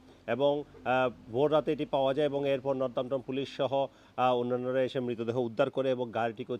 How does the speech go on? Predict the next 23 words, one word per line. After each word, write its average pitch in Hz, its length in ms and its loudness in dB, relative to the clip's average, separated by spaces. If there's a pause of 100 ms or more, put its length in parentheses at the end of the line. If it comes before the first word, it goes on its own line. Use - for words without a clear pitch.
সিজ 123 240 -6
করা 135 200 -2
হয়। 151 280 -2 (360)
পুলিশের 151 280 0
পক্ষ 151 260 -6
থেকে 147 200 -4
বলা 143 200 0
হয়েছে, 147 220 -2
এই 143 80 -2
ঘটনায় 135 320 -4
কাউকে 131 320 -2
এখনো 131 280 -4
আটক 110 300 -6
করা 110 200 -2 (160)
হয়নি, 127 320 0 (380)
তবে 120 180 -2
তারা 123 180 0
ধারণা 131 340 -2
করছে 135 320 -6
কোনো 135 200 -2
পরিচিত 120 440 -4
মানুষের 113 440 -4
দ্বারাই, 117 280 -2